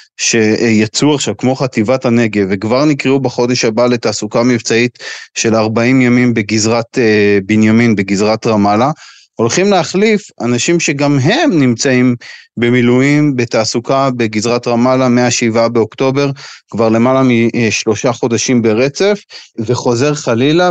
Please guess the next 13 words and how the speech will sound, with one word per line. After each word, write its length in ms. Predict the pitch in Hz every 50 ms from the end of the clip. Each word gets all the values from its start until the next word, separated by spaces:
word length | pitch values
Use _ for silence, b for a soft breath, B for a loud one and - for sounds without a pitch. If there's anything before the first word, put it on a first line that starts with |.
| 156
במעגל 720 | 120 117 110 107 104 104 110 110 110 110 113 117 139 151 147
מאוד 280 | 135 123 131 139 143
מאוד 260 | 131 127 131 127 117 113
ארוך, 360 | 101 101 143 175 190 175 143
וזה 240 | 120 107 95 101 104
נכון 460 | 98 101 101 - - 175 190 196 190 B B B B B B B -
שאמרו 340 | - - 113 117 117 127 143
לכולם, 640 | 139 135 135 - - 104 113 139 170 185 175 147 117
לציבור, 580 | 104 98 - - 107 95 107 147 185 185 156 131
למפקדים, 800 | 110 104 101 98 98 98 - - 110 101 127 117 156 170 156
ללוחמים, 600 | 131 113 110 107 - - 113 113 151 190 190 165
שאנחנו 380 | 143 - 120 107 104 - 110 104
נכנסים 500 | 101 104 - - 107 - - 143 135 127